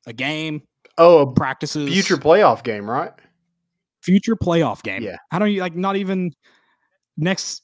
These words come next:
Speaker 1: postseason or something? No, future playoff game. Could happen ten years from now.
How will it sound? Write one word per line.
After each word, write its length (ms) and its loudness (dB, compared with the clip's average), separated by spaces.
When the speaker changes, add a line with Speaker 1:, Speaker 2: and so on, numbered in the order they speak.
Speaker 1:
postseason 480 0
or 60 -12
something? 440 -12
No, 220 -6
future 400 -4
playoff 260 -4
game. 160 -8
Could 120 -4
happen 220 -4
ten 180 -4
years 220 -2
from 140 -6
now. 300 -8